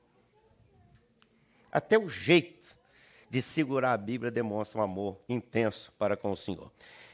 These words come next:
que que diz aí, então, Gálatas, capítulo cinco? Bom, só dar uma pinceladinha. Primeiro, Gálatas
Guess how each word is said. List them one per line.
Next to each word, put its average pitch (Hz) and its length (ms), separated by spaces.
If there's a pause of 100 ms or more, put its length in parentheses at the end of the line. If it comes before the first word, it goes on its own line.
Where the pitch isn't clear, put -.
que 254 140
que 262 100
diz 208 240
aí, 208 80
então, 190 260
Gálatas, 190 680 (360)
capítulo 147 440
cinco? 110 360
Bom, 156 320 (400)
só 269 300
dar 269 140
uma 262 140
pinceladinha. 214 640
Primeiro, 185 440 (560)
Gálatas 196 880